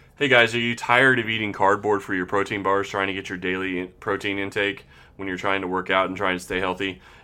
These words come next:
You need to go check out Built Bar. Built Bars are fantastic. There are sixteen different flavors. They are all covered in a hundred percent chocolate, and they are very soft and they're easy to chew.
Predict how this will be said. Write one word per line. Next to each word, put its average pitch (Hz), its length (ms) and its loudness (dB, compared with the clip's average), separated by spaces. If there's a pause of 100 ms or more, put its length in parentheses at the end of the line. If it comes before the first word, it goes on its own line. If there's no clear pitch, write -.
(200)
You 101 200 -8
need 120 220 2
to 131 40 0
go 127 140 6
check 110 240 2
out 90 240 4
Built 90 180 0
Bar. 73 380 -2
Built 110 220 2
Bars 117 440 4
are 101 320 -2
fantastic. 98 800 -2
There 85 160 -2
are 82 40 -8
sixteen - 520 -6
different 101 320 -6
flavors. 95 440 -4 (280)
They 90 140 2
are 87 160 0
all 123 340 4
covered 95 360 -2
in 90 240 -6
a 113 120 -12
hundred 104 220 -4
percent 92 360 -8
chocolate, 92 460 -2
and 92 120 -6
they 92 100 -2
are 90 100 -2
very 98 280 0
soft 101 380 0
and 90 100 -4
they're 87 160 -2
easy 92 280 -6
to 85 100 -12
chew. 76 380 -8